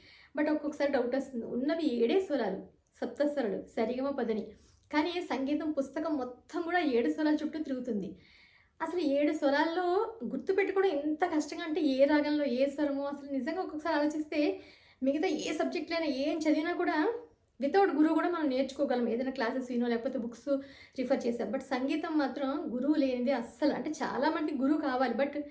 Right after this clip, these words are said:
సంగీతాన్ని వింటే వచ్చేసేది కాదు. అది మనం వాటిలో రాగాల గురించి తెలుసుకుని, ఆ, ఏ రాగంలో ఎలా పాడాలో తెలుసుకుని ప్రాక్టీస్ చేస్తేనే వస్తుంది అది. ఉన్నవి ఏడే స్వరాలు చెప్పాను కదా, ఏడు స్వరాలను అసలు వందల రచనలు, వందల కీర్తనలు, కృతులు ఇవన్నీ గుర్తుపెట్టుకుని ఆ రాగంలోకే పాడడం అనేది,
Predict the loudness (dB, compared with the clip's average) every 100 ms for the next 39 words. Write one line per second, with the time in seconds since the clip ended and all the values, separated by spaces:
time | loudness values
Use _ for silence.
0 | -14 -20 -14 0 2 4 2 2 2 4
1 | 4 4 4 2 4 4 2 -2 -2 -4
2 | -12 _ _ _ _ _ _ _ -4 0
3 | 2 2 0 -2 -4 -2 0 2 4 4
4 | 2 2 2 2 0 0 -2 -2 -2 0
5 | -2 -6 -16 _ -8 -4 -2 -2 2 2
6 | 2 2 2 2 2 2 0 0 -2 -2
7 | -4 -4 -4 -4 -4 -10 -18 -20 _ -2
8 | 0 0 -4 -2 -2 0 0 0 0 -4
9 | -4 -2 0 0 -2 -4 -16 -20 _ 0
10 | 2 6 6 6 4 2 2 -2 -2 -2
11 | 0 2 2 0 2 4 4 2 -2 -2
12 | -2 0 2 4 4 4 0 0 0 -2
13 | 0 0 0 -2 -6 -4 -6 -6 -8 -6
14 | -6 -6 -6 -4 -2 -2 -4 -2 -2 0
15 | 0 0 -2 -4 -2 0 0 0 2 0
16 | 0 0 0 2 2 2 4 2 0